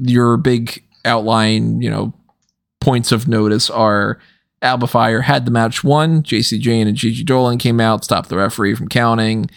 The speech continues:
They interfere some more. Rose hits her kick finisher.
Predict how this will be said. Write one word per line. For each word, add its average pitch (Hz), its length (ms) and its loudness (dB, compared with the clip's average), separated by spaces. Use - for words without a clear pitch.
They 104 300 0
interfere 104 400 -2
some 110 200 -2
more. 151 500 2
Rose 131 380 2
hits 120 220 -2
her 104 520 0
kick 143 240 -2
finisher. 120 680 0